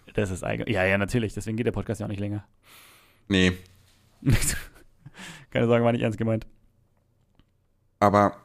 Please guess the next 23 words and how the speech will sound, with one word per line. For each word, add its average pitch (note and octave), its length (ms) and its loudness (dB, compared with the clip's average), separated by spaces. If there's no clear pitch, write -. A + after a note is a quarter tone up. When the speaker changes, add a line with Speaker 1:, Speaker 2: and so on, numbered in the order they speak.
Speaker 2:
trotzdem, G2 360 -6
zehn F#2 160 0
Minuten G2 240 -2
wär F2+ 120 4
sch-, - 200 -8
das F2 220 -6
wär E2 80 -8
schon - 200 -10
hart. - 180 -8
Ähm, D#3+ 340 6
ja. C#4+ 140 4
Ich C3 160 2
würd D#3 120 6
sagen, G3 440 6
Thema A3 320 6
Sommer E3+ 240 6
<laughs> - 40 6
super F#3+ 580 6
getroffen. C#3 720 2
Speaker 1:
Absolut D3+ 640 2
wieder C3 380 4
richtig, - 520 -4
aber, C3 440 4